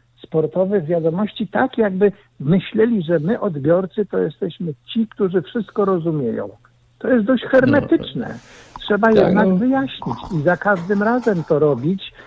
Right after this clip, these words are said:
Speaker 1: bo przecież są newcomersi, są osoby, które przyszły po raz pierwszy, są osoby towarzyszące, zwłaszcza teraz w pandemii. I na tym się złapałem, że ja rozumiem, bo ja jestem fanem sportu i,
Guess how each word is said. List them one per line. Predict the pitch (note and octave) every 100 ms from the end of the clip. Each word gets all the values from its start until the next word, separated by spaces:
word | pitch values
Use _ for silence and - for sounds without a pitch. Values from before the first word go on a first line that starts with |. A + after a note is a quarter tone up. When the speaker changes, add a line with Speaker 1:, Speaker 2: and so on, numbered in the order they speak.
| - -
Speaker 1:
bo | C3+ G3
przecież | - F3 G3+ F#3
są | - F#3+
newcomersi, | F#3 F3+ F3+ F#3+ G#3 G3+ - E3+ B2+
są | E3+ E3 - - -
osoby, | E3 - F3 D#3 F3
które | - F3 E3 - - _
przyszły | - F3 - E3+
po | F3
raz | F3+ D#3+
pierwszy, | F#3 F3+ -
są | C#3+ D#3+ D#3+
osoby | D3+ E3 D#3+
towarzyszące, | - D#3 E3+ D3+ E3+ - G3+ F#3+ - B2
zwłaszcza | C3+ C#3 - C#3+
teraz | - F#3 D#3 -
w |
pandemii. | - C#3 C3 B2+ A#2+ D3+ - - - _ E3+
I |
na | D3+ G3+
tym | A3+ B3
się | - G3
złapałem, | E3 E3 - C#3 C3 E3+ G3 - - -
że | D3+ C3+
ja | C3 C3+
rozumiem, | D#3+ D#3+ A#3 A3+ E3
bo | C#3+
ja | C3+
jestem | C3+ - C#3+
fanem | C#3 D3 C#3+ C3+
sportu | - - C#3 D3+ E3
i, | D3+